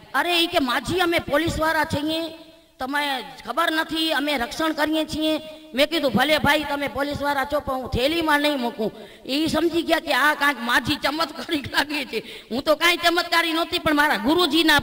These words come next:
અંદર સંદેશાનો હતો. એટલે પછી મેં બંગડી અહીંયા મૂકી દીધી. અહીંયા મૂકી દીધી એટલે બે મિનિટ થઈ એટલે એક ભાઈ બીજા છોકરો,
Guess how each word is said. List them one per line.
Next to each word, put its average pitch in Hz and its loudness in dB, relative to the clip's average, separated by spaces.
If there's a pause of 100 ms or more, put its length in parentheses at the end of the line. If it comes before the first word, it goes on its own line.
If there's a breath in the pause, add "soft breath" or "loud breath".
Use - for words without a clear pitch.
(120)
અંદર 285 2
સંદેશાનો 277 -4
હતો. 226 -6 (400 loud breath)
એટલે 294 4
પછી 320 2
મેં 277 2
બંગડી 285 0
અહીંયા 277 -2
મૂકી 240 -6
દીધી. 196 -8 (280 loud breath)
અહીંયા 285 -2
મૂકી 294 -2
દીધી 302 -2
એટલે 285 2
બે 269 4
મિનિટ 294 0
થઈ 311 2
એટલે 262 6
એક 254 0
ભાઈ 269 4
બીજા 262 0
છોકરો, 262 -2